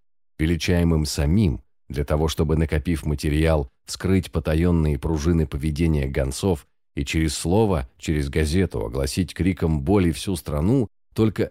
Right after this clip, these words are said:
это заставляло Авдия бегать и бегать взад-вперед под жарким солнцем. В той беготне Авдий порядком удалился от дружков,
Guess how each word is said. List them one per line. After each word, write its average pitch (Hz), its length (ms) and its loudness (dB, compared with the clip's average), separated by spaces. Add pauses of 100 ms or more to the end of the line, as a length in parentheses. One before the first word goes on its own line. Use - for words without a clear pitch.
это 107 280 0
заставляло 76 640 0
Авдия 78 520 -2
бегать 92 480 0
и 78 100 -6
бегать 87 500 0
взад-вперед 78 800 -2 (220)
под 82 200 0
жарким 76 420 -2
солнцем. - 540 -8 (1200)
В - 60 -14
той 143 160 6
беготне 127 540 4
Авдий 127 440 2
порядком 113 560 0
удалился 120 640 0
от 71 80 -4
дружков, 73 580 -4